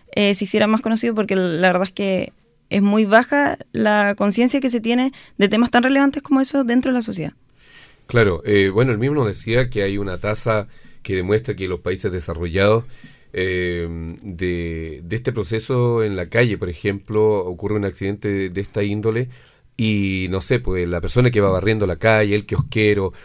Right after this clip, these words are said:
Speaker 2: una persona que va caminando, son capaces de tener esta habilidad o este conocimiento y ayudan en el tema de salvar vidas. Acá se le atribuye solamente al que va en la ambulancia prácticamente y ocurre esta tasa. Y, y cuéntame en ese sentido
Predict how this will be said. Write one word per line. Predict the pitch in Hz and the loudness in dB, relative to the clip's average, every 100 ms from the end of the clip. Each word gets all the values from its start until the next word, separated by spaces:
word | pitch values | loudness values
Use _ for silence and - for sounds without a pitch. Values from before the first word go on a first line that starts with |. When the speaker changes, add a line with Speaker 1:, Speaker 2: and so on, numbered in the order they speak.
| - | -2
Speaker 2:
una | 123 117 | 2 2
persona | 95 - 107 | 2 0 -2
que | 101 | 0
va | 98 | -2
caminando, | 95 95 107 120 123 123 - _ - | -2 0 0 2 -2 -4 -18 _ -14
son | - 135 160 | 2 4 4
capaces | 143 135 151 147 131 123 | 2 0 0 0 -2 -2
de | 110 | -2
tener | 98 92 131 180 | -2 0 2 0
esta | 170 165 156 | -2 -2 0
habilidad | 147 131 131 123 143 143 | 0 -2 -4 -2 0 2
o | 107 | 0
este | 123 120 | 0 -2
conocimiento | 110 92 98 139 160 135 | -4 -4 -2 -2 0 -2
y | 98 | 0
ayudan | 92 127 147 | 0 2 2
en | 143 131 117 | 0 -4 -6
el | 110 | -4
tema | 123 127 | -4 -2
de | 120 | -4
salvar | 117 107 110 117 | -4 -4 -4 -4
vidas. | 127 135 - - - | 0 -2 -2 -12 -14
Acá | - 92 113 120 | -8 -2 4 4
se | 123 113 | 4 0
le | |
atribuye | 95 107 107 | -2 -2 -2
solamente | 98 113 113 117 120 113 110 | 0 0 2 0 -2 -2 0
al | 98 | -2
que | - 98 | -2 -2
va | 107 | 0
en | |
la | 104 | -2
ambulancia | 92 87 90 131 135 123 | -6 -2 2 2 0 -2
prácticamente | 123 123 113 117 131 139 135 | -4 -4 -2 -2 -2 -4 -4
y | 107 | -2
ocurre | 101 - 113 113 | -4 -2 -4 -4
esta | - 101 | -4 -4
tasa. | 107 - 85 - - - - - | -4 -4 -12 -16 -20 -20 -20 -12
Y, | - 135 143 165 | 0 0 2 -2
y | 123 | -2
cuéntame | 156 175 175 170 165 | 0 0 -2 -2 -4
en | - 123 | -6 -2
ese | 135 147 | -2 -2
sentido | 143 120 - 127 139 139 | -4 -4 -4 0 2 2